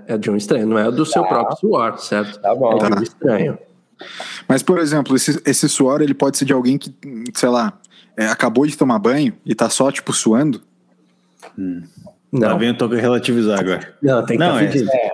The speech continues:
Speaker 4: o cara
Speaker 2: é o
Speaker 4: co-,
Speaker 2: suor,
Speaker 4: correu uma
Speaker 2: é o suor de
Speaker 4: maratona.
Speaker 2: Belém, é aquele suor de Belém, que, tipo, tu sai do banho já tá suado, porque tá muito calor, realmente é muito
Speaker 3: Muito
Speaker 2: ruim.
Speaker 3: calor, né?
Speaker 2: E aí você fica suado já.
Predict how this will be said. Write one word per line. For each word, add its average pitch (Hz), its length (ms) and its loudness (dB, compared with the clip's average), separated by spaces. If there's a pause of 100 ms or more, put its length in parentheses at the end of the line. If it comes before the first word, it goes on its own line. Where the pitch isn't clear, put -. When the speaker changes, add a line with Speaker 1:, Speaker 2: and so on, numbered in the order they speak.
Speaker 4:
o 123 60 -2
cara 131 220 0
Speaker 2:
é 147 40 2
o 156 40 2
Speaker 4:
co-, 156 60 0
Speaker 2:
suor, 147 120 0 (220)
Speaker 4:
correu 165 60 2
uma 165 100 2
Speaker 2:
é - 20 4
o - 20 4 (220)
suor 185 140 2
de 143 60 0
Speaker 4:
maratona. 175 280 2
Speaker 2:
Belém, 175 300 0
é 123 80 2
aquele 170 240 -4
suor 156 160 0
de 147 100 2
Belém, 143 480 0
que, - 80 -10
tipo, 123 160 -6
tu - 80 -16
sai 147 180 0
do 147 120 0
banho 143 240 0
já 143 120 0
tá 147 120 0
suado, 127 560 -2
porque 117 180 -2
tá 117 140 0
muito 123 200 -4
calor, 127 240 0
realmente 127 320 -2
é 123 40 0
muito 123 120 0
Speaker 3:
Muito 113 140 4
Speaker 2:
ruim. 139 100 2
Speaker 3:
calor, 110 380 2
né? 95 100 -4 (720)
Speaker 2:
E 127 80 2
aí 131 260 2
você 135 180 -4
fica 135 280 0
suado 123 480 0
já. 151 400 0